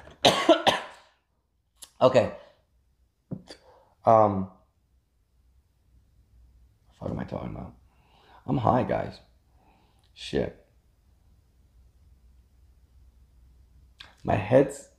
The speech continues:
a little clearer. I'm feeling it, honestly, I'm feeling it more in my body, and just, like, now it's just, like, the back of my head, like, this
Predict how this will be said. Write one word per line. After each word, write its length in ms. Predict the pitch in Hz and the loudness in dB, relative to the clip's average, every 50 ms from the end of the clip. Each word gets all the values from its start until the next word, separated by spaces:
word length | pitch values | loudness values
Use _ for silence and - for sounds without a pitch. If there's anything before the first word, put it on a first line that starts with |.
| _ _ - | _ _ -2
a 100 | 95 101 | 0 4
little 300 | 101 113 131 143 151 151 | 6 6 6 6 6 4
clearer. 720 | 151 - - 120 110 107 104 101 101 104 104 104 - - - - - - - - - - _ _ _ _ _ _ - - - - - - - _ _ - - _ _ _ _ _ _ _ _ - - | 2 2 4 6 6 6 6 6 4 4 2 -2 -6 -12 -20 -20 -20 -20 -20 -20 -20 -20 _ _ _ _ _ _ -20 -20 -20 -20 -20 -20 -20 _ _ -20 -20 _ _ _ _ _ _ _ _ -6 -6
I'm 60 | 98 | -6
feeling 400 | - - - 202 240 247 226 170 | 0 4 6 6 8 8 6 4
it, 200 | 131 113 127 127 | 4 4 2 0
honestly, 360 | - - 165 202 - 98 196 180 | 2 2 0 0 0 -2 -4 -4
I'm 80 | 165 | -4
feeling 220 | - - 190 151 110 | -4 -4 -2 -2 -2
it 60 | 101 | -2
more 220 | 98 101 101 101 | 0 0 2 2
in 60 | 101 | 2
my 100 | 95 87 | 0 0
body, 380 | 90 92 101 113 113 110 104 98 | 2 4 6 6 6 6 4 2
and 180 | 92 92 87 87 | 0 -2 -4 -6
just, 240 | 90 92 - - | -8 -10 -10 -8
like, 140 | 95 87 80 92 | -8 -6 -4 -2
now 260 | 98 113 147 160 127 | 2 4 6 6 4
it's 80 | 104 | 4
just, 160 | 107 104 - - | 2 -2 -4 -4
like, 220 | 92 80 95 98 | -4 -4 -4 -4
the 60 | 104 | -6
back 320 | 98 92 117 127 - - - | -2 2 4 4 4 4 2
of 80 | 98 | 0
my 80 | 98 98 | 0 -2
head, 360 | 101 101 110 101 104 87 60 | -2 -2 -2 -2 -2 -2 -4
like, 240 | 62 55 53 60 57 60 | -6 -8 -8 -10 -12 -14
this 200 | - - - | -16 -16 -18